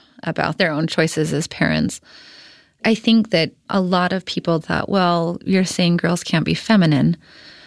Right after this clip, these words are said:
which is not the case at all. Um, there's a difference between being feminine and being stereotyped, right?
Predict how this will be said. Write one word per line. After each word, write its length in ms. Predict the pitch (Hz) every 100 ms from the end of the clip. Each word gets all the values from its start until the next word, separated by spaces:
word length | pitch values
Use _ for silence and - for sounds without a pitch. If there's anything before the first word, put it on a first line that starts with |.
| - _
which 200 | 208 -
is 160 | 190 180
not 180 | 160
the 80 | -
case 320 | - 139 -
at 80 | 165
all. 380 | 151 98 67 165 - - - - - _ _ _ _
Um, 240 | - - 175
there's 180 | 180 190
a 40 |
difference 340 | 220 220 214
between 560 | - 190 196 175 165 160
being 260 | - 165 170
feminine 640 | - 180 165 156 147 139 -
and 360 | 165 170 160 - _ _ _ -
being 240 | 151 151
stereotyped, 1120 | - - - - 190 151 113 - - - - -
right? 280 | 160 143 143